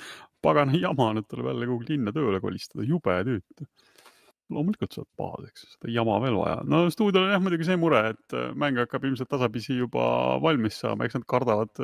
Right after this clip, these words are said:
kardavad neid lekkeid. Et on vaja inimesed hoida käe-jala, äh, juures niimoodi, äh, kontori turvaliste seinte vahel, et siis saab asju nagu vähe paremini kontrollida. Noh, üks suurem leke neil oli, aga see vist oli, Discordi vist pääseti seal tookord,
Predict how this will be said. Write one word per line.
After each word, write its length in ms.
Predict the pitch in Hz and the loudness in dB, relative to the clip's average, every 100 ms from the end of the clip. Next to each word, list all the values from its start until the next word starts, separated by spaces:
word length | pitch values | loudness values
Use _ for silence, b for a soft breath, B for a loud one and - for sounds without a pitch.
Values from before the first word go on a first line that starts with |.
| 120 | -2
kardavad 320 | 143 127 110 123 | 0 2 0 -2
neid 180 | 120 | -2
lekkeid. 480 | 131 165 - 101 98 _ B B B B B _ - | 0 0 -2 -10 -10 _ B B B B B _ -6
Et 160 | 110 113 | -4 0
on 140 | 107 | 2
vaja 220 | 113 113 110 110 | 4 4 4 2
inimesed 560 | 123 117 123 107 113 | -2 -2 0 0 2
hoida 220 | 131 113 127 | 2 4 2
käe-jala, 380 | 127 120 120 110 117 | 2 2 4 2 2
äh, 640 | 120 120 110 107 101 92 110 | -4 -6 -6 -8 -10 -10 -8
juures 320 | 139 135 104 - | -4 -2 -2 -2
niimoodi, 380 | 104 101 107 104 | -6 -4 -4 -6
äh, 300 | 110 120 107 101 104 110 _ - | -6 -6 -8 -8 -12 -14 _ -4
kontori 400 | 117 - 107 101 107 _ | -4 -2 -2 -4 -6 _
turvaliste 480 | 135 117 104 - 123 | 2 4 4 0 -2
seinte 300 | 127 - 104 | -2 -2 -4
vahel, 240 | 98 101 | -4 -6
et 80 | 110 | -8
siis 160 | - - | -12 -12
saab 160 | 113 | -6
asju 240 | 117 - 107 | -6 -6 -8
nagu 220 | 107 117 | -8 -6
vähe 220 | 120 120 - | -6 -6 0
paremini 400 | 120 107 104 113 | 0 0 -2 -2
kontrollida. 540 | 123 156 123 95 101 - b b b b b _ - | -2 -2 -2 -6 -8 -12 b b b b b _ -8
Noh, 160 | 127 - 131 | -8 -8 -16
üks 160 | - | -6
suurem 240 | 135 123 113 | 0 2 4
leke 320 | 139 - 110 | 2 2 -2
neil 160 | 120 | 0
oli, 320 | 139 147 123 101 | 0 0 0 0
aga 240 | 104 101 101 104 _ | 0 0 -4 -6 _
see 160 | - 131 | -12 -10
vist 100 | - | -4
oli, 80 | 131 135 - 147 - | -4 -6 -10 -6 -2
Discordi 460 | 170 - 98 104 | 0 2 2 0
vist 140 | 101 - | -4 -2
pääseti 320 | 110 98 117 | -2 -4 -6
seal 160 | 101 101 | -6 -2
tookord, 320 | 104 104 | 0 0